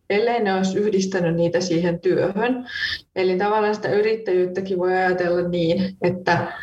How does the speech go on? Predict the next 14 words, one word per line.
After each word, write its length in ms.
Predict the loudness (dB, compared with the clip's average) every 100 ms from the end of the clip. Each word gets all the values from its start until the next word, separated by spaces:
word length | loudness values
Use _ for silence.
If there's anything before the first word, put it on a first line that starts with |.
| -8 -8 -10 -20 -20 -20 -20 -20 _
että 240 | -4 0
sä 340 | 0 2 2 0
niin 260 | 0 0
kun 180 | 0 -2
muo-, 320 | 0 0 0 -2
mietit 480 | 0 0 0 -2
juttuja, 380 | -2 -4 0 0
mitä 260 | 2 0 0
sä 100 | 0
haluaisit 680 | 0 2 2 0 -2 -4 -2
tehdä 260 | 0 0
niin 180 | 0 0
kun 100 | 2
muutenkin. 720 | 2 0 0 -4 -2 -2 -2